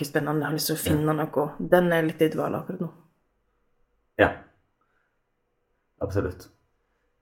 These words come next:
Speaker 2: Ehm, men det, det er veldig interessant når man tenker tilbake til, på en måte, den, du sier den nysgjerrigheten for liksom retail,
Speaker 1: Mm.
Speaker 2: fordi at det har vært en så sentral del av oss som par.
Speaker 1: Mm.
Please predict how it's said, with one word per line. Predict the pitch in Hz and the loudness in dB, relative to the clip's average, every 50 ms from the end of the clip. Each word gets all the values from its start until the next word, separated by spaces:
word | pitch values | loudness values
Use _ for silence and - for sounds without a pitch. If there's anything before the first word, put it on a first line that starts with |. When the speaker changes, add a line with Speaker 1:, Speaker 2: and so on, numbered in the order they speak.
| _ _ - | _ _ 0
Speaker 2:
Ehm, | 101 95 95 95 95 92 92 92 95 | 2 2 4 4 4 4 2 2 2
men | 110 104 110 | 6 8 10
det, | 117 113 | 10 10
det | 117 120 | 10 10
er | 117 | 10
veldig | 117 110 104 | 10 8 6
interessant | 98 110 120 117 110 98 92 - | 4 4 4 4 4 4 6 6
når | 104 104 90 101 | 6 6 6 6
man | 107 101 - - | 4 4 4 4
tenker | 104 95 90 - 90 | 4 4 4 2 -2
tilbake | - 90 - 90 78 80 80 - - | -2 0 4 4 4 4 4 2 0
til, | - 90 | 0 2
på | 87 95 | 4 2
en | 92 | 2
måte, | 87 90 82 82 - | 2 2 0 2 4
den, | 95 98 101 95 - | 4 4 4 2 0
du | - 98 95 | 0 2 4
sier | - 104 90 | 4 6 6
den | 92 92 95 | 6 6 6
nysgjerrigheten | 98 92 - - 90 85 87 85 85 87 87 82 - 90 - | 6 4 4 4 6 6 6 6 6 4 4 2 2 0 0
for | - 87 85 87 | 2 2 2 2
liksom | 87 - - 90 87 87 | 2 0 -2 -2 0 0
retail, | 90 85 80 - - - 98 92 101 - 160 170 135 90 - - - - | 0 0 0 -4 -4 0 2 2 2 2 0 -2 -2 -4 -6 -6 -4 0
Speaker 1:
Mm. | 208 190 175 165 - | 0 2 2 2 0
Speaker 2:
fordi | - - 107 104 | 4 8 8 8
at | 92 - - - - - _ _ _ _ _ _ _ _ _ _ _ _ _ - | 8 6 2 -6 -16 -20 _ _ _ _ _ _ _ _ _ _ _ _ _ 0
det | 104 104 101 | 4 6 6
har | 98 | 6
vært | 95 110 107 101 101 | 8 6 6 6 6
en | 110 110 - | 4 0 -4
så | - - - - - - - - - 95 90 101 107 107 | -8 -8 -8 -6 -6 -6 -4 -2 0 2 4 4 4 4
sentral | - 113 107 101 - - 92 87 90 98 95 92 | 4 4 4 4 4 2 4 4 4 4 2 2
del | - 82 82 82 80 - - - - - - - | 2 2 4 4 2 0 -4 -12 -16 -12 -6 0
av | 92 87 85 85 85 85 82 - - _ _ _ _ _ _ _ _ _ _ _ _ _ | 2 4 6 6 6 4 0 -6 -14 _ _ _ _ _ _ _ _ _ _ _ _ _
oss | - 160 165 165 - - - - - - _ _ | 6 6 6 4 0 -8 -8 -10 -12 -14 _ _
som | _ - - 113 101 - | _ 0 2 2 2 2
par. | - - - 95 - - - 226 - - - _ _ _ - | 0 2 2 4 4 4 2 2 -2 -8 -16 _ _ _ -2
Speaker 1:
Mm. | 226 196 175 165 | -2 0 0 -2